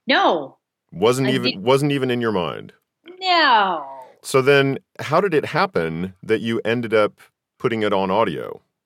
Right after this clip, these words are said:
Speaker 1: Well, because I, uh, was, uh, my book was purchased by Blackstone, which is, as far as I know, the largest, uh, audiobook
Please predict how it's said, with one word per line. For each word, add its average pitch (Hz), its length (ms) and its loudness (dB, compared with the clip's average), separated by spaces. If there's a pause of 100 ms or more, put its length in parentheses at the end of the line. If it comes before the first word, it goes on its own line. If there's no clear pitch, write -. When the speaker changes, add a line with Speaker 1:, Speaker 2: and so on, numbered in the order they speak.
(160)
Speaker 1:
Well, 220 280 2
because 247 840 -2 (320)
I, 233 760 0
uh, 214 340 0 (340)
was, 220 360 -8
uh, 196 240 -6
my 233 200 0
book - 360 -4 (120)
was 208 220 -8 (120)
purchased 269 520 -6
by 180 320 2 (100)
Blackstone, 196 600 -2
which 196 200 -10
is, 208 280 -10 (200)
as 214 140 -10
far 269 220 2
as 208 80 0
I 254 120 2
know, 214 160 0
the 180 100 -4
largest, 220 680 -2
uh, 175 560 2 (140)
audiobook 208 760 -2